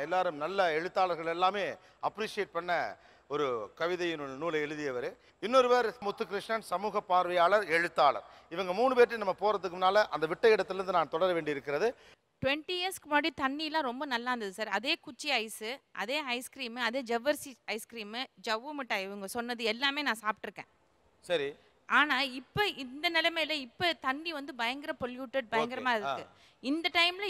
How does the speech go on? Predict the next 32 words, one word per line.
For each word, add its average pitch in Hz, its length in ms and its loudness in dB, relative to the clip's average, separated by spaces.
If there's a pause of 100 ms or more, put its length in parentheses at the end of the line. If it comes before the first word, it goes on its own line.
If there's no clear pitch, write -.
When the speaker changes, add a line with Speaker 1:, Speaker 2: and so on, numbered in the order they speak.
Speaker 2:
இப்ப - 180 -14 (140)
அவரோட 277 240 0 (160)
ஐஸ்கிரீம், 277 380 -10 (120)
ஐ-, 214 180 -4
அ, 196 60 0 (300)
அந்த 190 120 -10 (120)
குச்சி 269 240 -10
ஐஸோ, 240 380 -2 (800)
அ, - 60 -14 (140)
இவரோட 214 240 0 (120)
சோடாவோ, 262 520 6 (880)
இல்லைன்னா 254 300 -2
இந்த 247 220 -6
பஞ்சு 262 240 -2
மிட்டாயோ, 233 480 0 (280)
இந்த 220 220 -8
சோன் 285 300 0
பப்படியோ, 226 400 0 (120)
Speaker 1:
ஆ. 135 80 -4 (200)
Speaker 2:
இதெல்லாம் 269 420 0
இப்ப 277 120 -8
வந்து 262 300 -4
விக்காம 320 420 -6
இருக்கிறது 247 320 -10
ரொம்ப 269 260 0
நல்லது. 214 420 -2 (140)
Speaker 1:
நல்லதுங்கிறீங்க. 139 600 -2
Speaker 2:
ஏன்னா 294 120 0 (120)
குழந்தைங்க 339 540 2
பயங்கரமா 359 520 0
இன்ஃபெக்டட் 262 400 -8
ஆகுறாங்க 180 280 -6